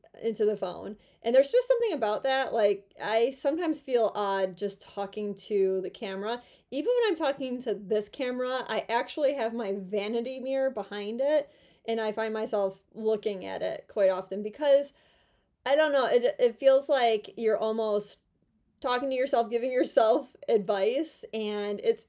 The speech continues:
easier to be, like, more passionate about it compared to talking to really nobody and talking to a screen. So I have this huge mirror in my room that I've had for years, and it's actually from ikea. Shout out to ikea.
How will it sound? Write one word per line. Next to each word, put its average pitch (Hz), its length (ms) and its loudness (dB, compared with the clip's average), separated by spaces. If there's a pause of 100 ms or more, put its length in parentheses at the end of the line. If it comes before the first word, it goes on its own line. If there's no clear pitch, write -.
easier 302 600 -6
to 311 80 -6
be, 247 220 0
like, 220 260 2
more 226 220 2
passionate 247 580 -4
about 285 320 0
it 294 200 4
compared 226 480 -4
to 208 520 2 (520)
talking 220 520 -2
to 208 720 2 (560)
really 226 320 2
nobody 196 680 -2
and 208 120 -4
talking 202 300 -2
to 202 120 0
a 202 60 2
screen. 190 460 -8
So 254 140 0
I 247 60 4
have 277 180 4
this 262 240 4
huge 349 260 8
mirror 233 440 4
in 226 180 -2
my 226 80 0
room 208 420 0
that 208 100 -2
I've 208 160 2
had 208 380 0
for 202 100 -2
years, 214 600 2 (400)
and 220 440 -2
it's 226 240 0
actually 233 580 2
from 220 240 -2
ikea. 202 600 0
Shout 214 240 -2
out 208 180 -2
to 220 100 -6
ikea. 196 600 -2